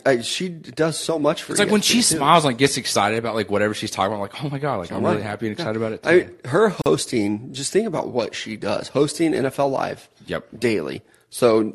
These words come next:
Speaker 1: the ins and outs of the N F L.
Speaker 2: Yep.
Speaker 1: And then the S E C network stuff that she does in college football,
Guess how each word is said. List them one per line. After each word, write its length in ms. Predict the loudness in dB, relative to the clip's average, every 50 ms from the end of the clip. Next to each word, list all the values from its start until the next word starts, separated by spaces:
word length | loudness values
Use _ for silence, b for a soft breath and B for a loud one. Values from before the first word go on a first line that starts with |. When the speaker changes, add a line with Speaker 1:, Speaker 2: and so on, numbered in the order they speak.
| -8 -10
Speaker 1:
the 260 | -8 -2 2 2 4
ins 280 | 4 4 4 2 2 -2
and 100 | -2 -2
outs 300 | -2 -2 -4 -4 -4 -4
of 160 | -6 -4 -2
the 160 | -2 -2 -2
N 80 | -2 -4
F 180 | -6 -8 -8
L. 220 | -10 -10 -10 -12 _ _ _
Speaker 2:
Yep. 120 | -20 -20 -20 -20 _ -6
Speaker 1:
And 180 | 0 2 4
then 120 | 4 4 4
the 120 | 2 2
S 180 | 0 0 -2 -6
E 40 |
C 180 | -6 -4 -4 -2
network 400 | -2 0 -2 -2 -2 -4 -6 -6
stuff 260 | -6 -4 -4 -4 -4 -8
that 120 | -10 -10
she 80 | -8 -6
does 240 | -6 -6 -6 -6
in 80 | -8 -8
college 340 | -2 2 4 4 4 2 0
football, 400 | -4 -8 -6 -4 -4 -6 B